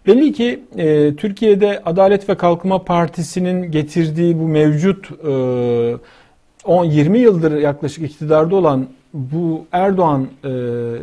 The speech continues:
çizgisinin, rejiminin artık Türkiye'nin geleceğinde yeri olmadığı anlaşılıyor. Bugünkü kriz sadece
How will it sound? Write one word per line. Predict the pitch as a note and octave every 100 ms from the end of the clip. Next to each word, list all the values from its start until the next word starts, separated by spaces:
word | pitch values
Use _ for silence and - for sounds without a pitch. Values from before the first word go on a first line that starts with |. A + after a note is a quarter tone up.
| - -
çizgisinin, | - G3 C#3 B2+ - A#2 A2+
rejiminin | C#3 F3+ E3 B2+ D3 A#3+ - - - -
artık | - G#3+ F#3+ -
Türkiye'nin | - A3+ G3+ - E3+ C#3 G3+ A3+ - _ -
geleceğinde | C#3+ F3+ G3 D#3 E3+ D3 D3+
yeri | A3+ G3+ F3
olmadığı | F#3 F3+ F#3 E3+ D3+
anlaşılıyor. | C3 B2 A#2+ - A#2+ B2+ G#3+ - - - - _ _ _
Bugünkü | D#3+ A3 B3+ A3+ F#3+ F#3 -
kriz | F3+ F#3 B3+
sadece | - G#3+ A#3+ A3 F#3+ F#3+ F3+